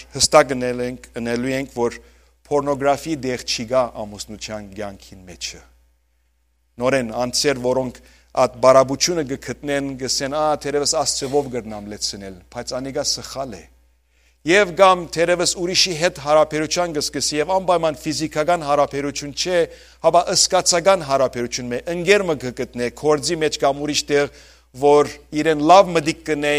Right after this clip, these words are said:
իրեն լավ ընկեր կլա, և գողագիցին երթալու դեղ ալևս այս անձին երթա, կամ նույնիսկ ծնողքը այդ տեղը կրնա առնել։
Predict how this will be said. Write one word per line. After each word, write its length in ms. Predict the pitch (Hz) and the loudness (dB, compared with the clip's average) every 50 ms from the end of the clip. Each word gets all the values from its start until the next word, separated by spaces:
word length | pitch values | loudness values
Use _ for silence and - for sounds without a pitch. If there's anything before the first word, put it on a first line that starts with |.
| 151 156 | 0 -2
իրեն 280 | 143 143 143 143 143 | -2 -2 -2 0 4
լավ 220 | 156 165 170 165 - | 6 6 6 6 4
ընկեր 440 | 185 160 156 147 151 165 165 160 147 | -2 -6 -4 0 2 4 4 4 2
կլա, 380 | 139 147 139 135 135 135 135 139 135 - - - - - _ | 0 -2 0 2 4 6 6 6 4 2 -4 -12 -20 -20 _
և 280 | - 143 143 139 127 - - - - | -2 -2 -2 -2 -2 -6 -14 -20 -12
գողագիցին 720 | - 127 151 156 160 165 165 143 165 165 - - 190 185 175 | 0 4 6 8 10 8 8 6 2 0 0 0 0 0 0
երթալու 480 | 160 160 156 160 - 151 160 180 196 190 | 0 0 0 0 2 2 2 4 4 2
դեղ 260 | 156 165 156 139 135 | 4 4 4 4 4
ալևս 460 | 131 127 131 135 131 131 151 143 - - | 2 2 2 0 -2 0 0 0 0 -2
այս 260 | - 147 151 143 - - | 0 -2 -2 0 -2 -2
անձին 400 | 139 131 131 123 - 156 147 139 | -2 -4 -4 -4 -6 -6 -6 -4
երթա, 380 | 123 131 135 - - 139 131 131 135 131 - - - _ _ | -4 -4 -4 -4 -2 0 2 2 2 0 -4 -12 -20 _ _
կամ 260 | _ - 139 139 151 | _ -6 -6 -6 -6
նույնիսկ 320 | 165 185 190 175 - - 135 | -8 -6 -6 -6 -6 -6 -6
ծնողքը 600 | 147 156 156 165 175 170 - - 135 120 117 98 92 - | -6 0 2 2 2 2 0 -6 -10 -8 -8 -8 -10 -8
այդ 240 | - 127 120 - - - | -4 -4 -4 -4 -6 -6
տեղը 300 | 127 123 117 107 110 107 | -4 -4 -4 -4 -6 -8
կրնա 360 | 98 113 113 104 98 104 98 98 | -8 -8 -8 -8 -8 -10 -12 -10
առնել։ 380 | 90 92 92 90 90 90 85 | -10 -12 -14 -16 -18 -20 -20